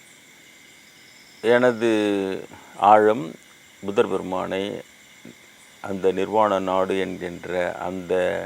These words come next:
வெளிக்குள் வெளிக்கடந்த அந்த உயர்ந்த நிலையிலே சென்று நிர்வாண பேட்டிலே அவரை சந்தித்து அங்கு நேரடியாக உபதேசம் பெற்று மீண்டும்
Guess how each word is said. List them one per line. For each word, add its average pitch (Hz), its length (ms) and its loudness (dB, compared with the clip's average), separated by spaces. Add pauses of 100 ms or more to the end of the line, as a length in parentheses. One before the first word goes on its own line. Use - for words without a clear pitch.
(640)
வெளிக்குள் 98 400 -4
வெளிக்கடந்த 90 920 -2
அந்த 90 180 -8
உயர்ந்த 90 360 -2
நிலையிலே 90 580 -8
சென்று 87 560 -4
நிர்வாண 90 500 0
பேட்டிலே 87 800 -6
அவரை 85 480 -8
சந்தித்து 90 760 -8
அங்கு 90 280 -8
நேரடியாக 90 920 -4 (420)
உபதேசம் 98 560 0
பெற்று 92 360 -8
மீண்டும் 90 520 -8